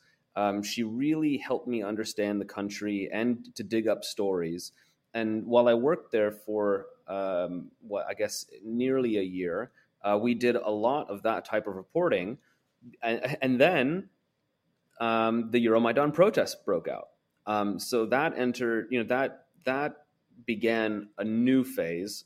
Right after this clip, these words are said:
not only in Ukraine's, you know, modern, um, uh, history and, and putting it on this westward path, but also in my, uh, reporting, um, career.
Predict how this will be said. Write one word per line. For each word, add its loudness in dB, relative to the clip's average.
not -2
only 2
in 0
Ukraine's, -4
you -10
know, -6
modern, -2
um, -4
uh, -6
history -2
and, -6
and -12
putting 0
it 0
on -2
this -6
westward -4
path, -6
but -6
also 0
in -6
my, -2
uh, -2
reporting, -2
um, -6
career. -6